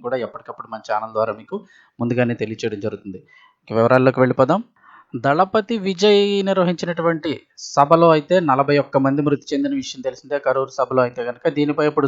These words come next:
సుప్రీంకోర్టు కీలక ఆదేశాలు జారీ చేసింది. తమిళనాడులోని కరూరు తొక్కిసలాట ఘటనపై విచారించేందుకు ఇప్పుడు సీబీఐ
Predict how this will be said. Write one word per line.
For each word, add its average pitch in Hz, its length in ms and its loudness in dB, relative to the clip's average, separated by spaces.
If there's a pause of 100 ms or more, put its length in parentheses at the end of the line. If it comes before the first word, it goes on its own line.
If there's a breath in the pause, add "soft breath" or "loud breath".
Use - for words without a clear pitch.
సుప్రీంకోర్టు 143 640 -2
కీలక 143 400 2
ఆదేశాలు 139 440 2
జారీ 139 260 4
చేసింది. 139 340 -2 (1080 loud breath)
తమిళనాడులోని 220 720 4
కరూరు 202 340 8
తొక్కిసలాట 190 500 2 (120)
ఘటనపై 175 340 2 (120)
విచారించేందుకు 165 680 0
ఇప్పుడు 143 180 -8 (120)
సీబీఐ 165 420 0